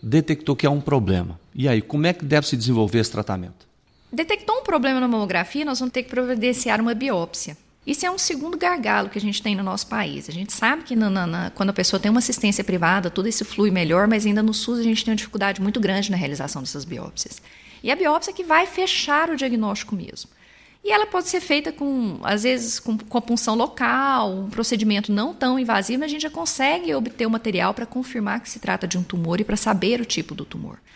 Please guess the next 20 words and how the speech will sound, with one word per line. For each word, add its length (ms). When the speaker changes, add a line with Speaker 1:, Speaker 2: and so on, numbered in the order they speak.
Speaker 2:
Aí, 240
a 60
partir 300
do 80
momento 320
que 40
a 40
gente 160
identifica 680
um 80
tumor, 320
que 120
nós 240
vamos 160
começar 560
o 40
planejamento 760
do 120
tratamento. 760
Tentar 360